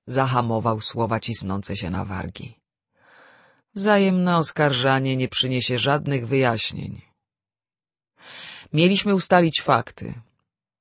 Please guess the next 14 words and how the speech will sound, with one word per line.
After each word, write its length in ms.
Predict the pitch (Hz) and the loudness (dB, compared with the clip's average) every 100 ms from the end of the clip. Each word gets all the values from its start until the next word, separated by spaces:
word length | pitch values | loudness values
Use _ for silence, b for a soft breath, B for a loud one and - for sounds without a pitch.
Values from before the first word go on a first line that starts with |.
| _ _ _ _ _ 147 | _ _ _ _ _ 0
I 100 | 135 | 4
doszliśmy 500 | 185 - 226 208 175 | 4 4 0 2 2
do 120 | 170 | 4
przekonania, 640 | - 151 151 151 160 160 | 4 4 4 4 4 4
że 160 | 139 143 | 4 4
nikt 440 | 147 165 208 - 147 | 4 2 0 -2 -2
z 100 | 143 | 2
nas 400 | 147 156 156 156 | 4 6 4 2
nie 120 | 143 | 2
może 260 | 139 143 | 2 2
być 200 | 135 139 - | 0 -2 -2
uwolniony 680 | 135 127 135 131 135 139 - | -2 2 2 2 0 0 -2
od 180 | 131 - | -4 -2
podejrzeń. 760 | 131 127 123 113 104 95 101 | -2 2 0 0 -4 -6 -8